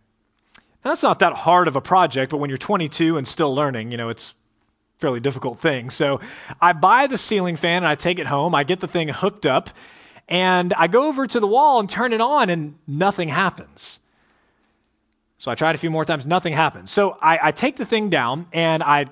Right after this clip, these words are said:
unscrew all the wires from the wire nuts. I look at everything. All the wires seem to be hooked up properly. The wire nuts are tight. It looks good. Put it back up there, go back to the wall, flip it on, nothing. So I'm really frustrated. I take the whole thing down, box it back up, drive across town to Home Depot. I'm like, "This thing doesn't work."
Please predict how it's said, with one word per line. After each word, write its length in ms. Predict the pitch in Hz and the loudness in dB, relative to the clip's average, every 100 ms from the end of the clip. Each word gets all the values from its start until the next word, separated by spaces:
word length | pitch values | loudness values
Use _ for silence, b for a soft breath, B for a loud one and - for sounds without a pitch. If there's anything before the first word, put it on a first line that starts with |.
| - | -4
unscrew 400 | 160 220 - 214 | -2 -2 -2 -2
all 260 | 165 160 240 | 2 2 2
the 80 | 240 | 2
wires 380 | 185 147 151 156 | 2 4 2 0
from 100 | 170 | -4
the 60 | |
wire 320 | 147 139 143 | 0 2 0
nuts. 240 | 139 143 - | 0 -2 -2
I 80 | 120 | -4
look 200 | 170 190 | -2 0
at 80 | |
everything. 440 | 180 170 165 175 160 | 0 -2 -2 -2 -2
All 240 | 120 160 | -2 -2
the 80 | 196 | 0
wires 280 | 180 180 160 | 0 0 -2
seem 220 | - 208 | -4 -4
to 80 | 240 | -2
be 80 | 185 | -4
hooked 220 | 190 190 | -2 -2
up 160 | 185 | -2
properly. 340 | 185 180 190 185 | 0 -2 0 -2
The 80 | 123 | 0
wire 300 | 131 165 180 | 0 0 0
nuts 260 | 185 - | -2 -2
are 60 | 180 | -6
tight. 340 | - 165 170 | 0 0 0
It 60 | 131 | -2
looks 200 | 165 - | -6 -2
good. 160 | 185 175 B - | -2 -2 B -2
Put 160 | 208 | -2
it 80 | 240 | 4
back 240 | 214 208 | 2 4
up 180 | 226 214 | 2 2
there, 160 | 220 208 | 2 2
go 200 | 175 202 | 2 4
back 220 | 208 196 | 2 2
to 80 | 196 | -2
the 80 | 180 | 2
wall, 220 | 180 180 | 2 2
flip 220 | 196 202 | 0 0
it 60 | 202 | 2
on, 200 | 196 196 B | 0 -4 B
nothing. 500 | 135 151 143 98 85 _ _ _ _ _ _ _ - | -2 -2 -2 -6 -14 _ _ _ _ _ _ _ -4
So 140 | 196 | 0
I'm 100 | 175 | 2
really 160 | 208 202 | 4 2
frustrated. 500 | - 170 - 143 120 | 4 0 2 -4 -4
I 40 | |
take 180 | 117 170 | -4 -2
the 100 | 156 | 0
whole 200 | 156 175 | 0 0
thing 220 | 185 160 | -2 -2
down, 260 | 170 170 151 | 0 0 2
box 340 | 147 170 - | 2 2 0
it 80 | 160 | 0
back 260 | 160 160 180 | 2 4 2
up, 140 | 131 | 0
drive 320 | 139 160 226 | 2 2 4
across 420 | 226 - 220 202 | 2 2 2 2
town 280 | - 202 202 | 0 0 2
to 80 | 196 | 0
Home 240 | 185 190 | -2 -2
Depot. 280 | 175 170 170 | -2 0 0
I'm 80 | 160 | 0
like, 160 | 160 156 | 0 -2
"This 160 | 180 | -4
thing 200 | - 202 | -2 0
doesn't 280 | 185 151 135 | 0 -2 -2
work." 360 | 143 120 - | 0 -2 -6